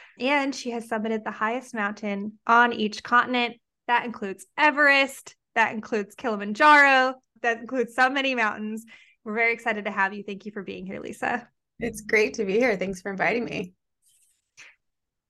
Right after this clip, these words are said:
Speaker 1: I would love to just jump right into K two. It's
Speaker 2: Sure.
Speaker 1: so exciting. When did you go? Tell us about the climb.
Speaker 2: <laughs>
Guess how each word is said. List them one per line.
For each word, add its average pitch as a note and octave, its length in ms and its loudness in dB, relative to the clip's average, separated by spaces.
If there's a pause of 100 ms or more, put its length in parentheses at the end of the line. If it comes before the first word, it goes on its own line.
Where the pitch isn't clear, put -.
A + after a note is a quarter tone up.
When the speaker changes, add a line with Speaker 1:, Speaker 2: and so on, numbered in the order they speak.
(200)
Speaker 1:
I A#3 280 6
would C#4+ 160 -2
love A3+ 460 4
to G#3 680 0 (360)
just - 300 -16
jump A#3+ 260 -2
right D4 160 0
into B3 200 -2
K A3 260 -4
two. G#3 480 -6 (280)
It's A3+ 220 -2
Speaker 2:
Sure. B3+ 260 2 (340)
Speaker 1:
so A3 320 4
exciting. G#3 760 2 (200)
When A3 200 2
did A3 100 -2
you D4 120 0
go? A#3+ 640 4
Tell G3 160 -4
us G3 180 -8
about G#3 180 -4
the A#3+ 60 -10
climb. G3 560 -4 (280)
Speaker 2:
<laughs> - 100 -2